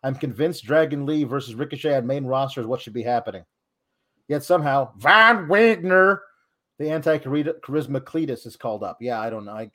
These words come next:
I, I can't help you. I can't help you with that. I don't know. I don't know.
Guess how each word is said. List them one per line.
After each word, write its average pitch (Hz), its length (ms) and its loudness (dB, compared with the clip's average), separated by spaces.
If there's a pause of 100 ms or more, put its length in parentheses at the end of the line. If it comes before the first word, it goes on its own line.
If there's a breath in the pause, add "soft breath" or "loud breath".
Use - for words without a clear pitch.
I, 107 100 -10 (200)
I 107 60 -14
can't 107 220 -14
help 95 160 -20
you. 80 80 -20 (1500)
I 107 80 -14
can't 117 160 -8
help 104 120 -12
you 92 80 -16
with 80 80 -16
that. 80 180 -16 (540)
I 107 100 -10
don't 110 100 -10
know. 92 200 -14 (960)
I 85 40 -16
don't 80 140 -20
know. 73 120 -20